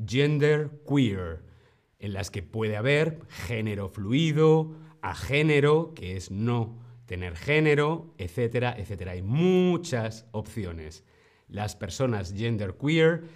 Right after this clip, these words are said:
serían identidades no binarias también.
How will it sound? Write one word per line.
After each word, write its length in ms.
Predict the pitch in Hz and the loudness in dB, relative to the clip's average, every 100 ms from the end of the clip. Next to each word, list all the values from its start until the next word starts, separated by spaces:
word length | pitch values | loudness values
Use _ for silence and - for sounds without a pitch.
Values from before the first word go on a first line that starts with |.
| - | -20
serían 580 | - 95 110 120 120 - - | -12 -6 -2 -2 -4 -10 -10
identidades 1000 | 104 101 98 92 101 131 139 151 147 - | -8 -6 -6 -6 -2 0 2 0 -4 -12
no 460 | 98 107 127 139 - - - _ | -6 -2 0 0 -6 -16 -20 _
binarias 760 | 101 123 120 120 98 90 87 - | -4 0 2 0 -2 -4 -8 -8
también. 640 | 90 87 85 80 73 | -8 -6 -8 -8 -14